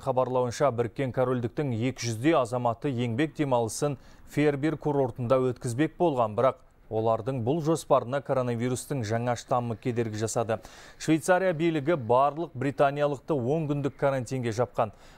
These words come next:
Алайда олар қонақ үйден сытылып шығып, тәртіп бұзған. Оларды ұстаған полиция көбін Британияға қайтарып жіберді. Қазір Ферберде жиырма ағылшын азаматы карантинде жатыр.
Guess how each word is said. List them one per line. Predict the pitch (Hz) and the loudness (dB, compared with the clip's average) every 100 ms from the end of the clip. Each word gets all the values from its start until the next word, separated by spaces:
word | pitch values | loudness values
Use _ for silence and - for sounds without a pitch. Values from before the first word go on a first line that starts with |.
| - | -6
Алайда | 123 131 127 | -2 2 2
олар | 120 123 117 104 - | 4 2 2 -6 -6
қонақ | 131 127 113 | 0 0 0
үйден | 117 110 127 110 104 104 | -4 -2 -2 -2 -6 -6
сытылып | 135 127 147 143 | -6 -2 -2 -2
шығып, | 156 160 - - - | -2 -4 -6 -20 -4
тәртіп | - 160 - | 0 0 0
бұзған. | - 156 143 95 - - - | -6 0 0 -2 -10 -20 -8
Оларды | - 147 170 | 2 2 2
ұстаған | 175 170 165 | 0 2 2
полиция | 160 139 143 - 170 | 2 0 -2 -4 -2
көбін | 160 131 156 | -2 -2 -2
Британияға | 127 123 131 123 127 131 139 | -2 0 0 0 0 -2 -2
қайтарып | 143 131 117 101 | -2 0 -2 -2
жіберді. | 107 113 104 113 | -2 -2 0 -2
Қазір | 123 110 120 - - - - | -2 -2 -2 -4 -16 -20 -6
Ферберде | 147 156 139 151 135 156 120 | 0 0 0 -4 -2 -2 0
жиырма | 113 107 131 127 | -2 0 2 2
ағылшын | 107 104 - 135 | -2 -6 -6 -4
азаматы | 110 110 113 123 | -2 -2 -4 -4
карантинде | - 127 117 107 113 107 | -4 -2 -2 -4 -6 -6
жатыр. | 101 113 120 107 | -4 -4 -4 -8